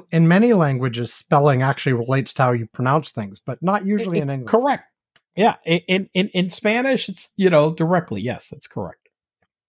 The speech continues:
Speaker 1: So, uh, so what do you wanna talk about?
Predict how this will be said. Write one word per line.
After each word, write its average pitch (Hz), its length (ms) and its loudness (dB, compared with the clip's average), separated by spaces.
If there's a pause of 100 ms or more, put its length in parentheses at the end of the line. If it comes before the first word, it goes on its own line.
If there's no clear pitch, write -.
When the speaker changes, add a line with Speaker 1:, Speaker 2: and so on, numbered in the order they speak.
Speaker 1:
So, - 200 -20 (1000)
uh, 143 600 0 (1400)
so - 120 -6
what 208 80 4
do 226 60 4
you 233 60 6
wanna 233 180 6
talk 226 220 4
about? 196 280 2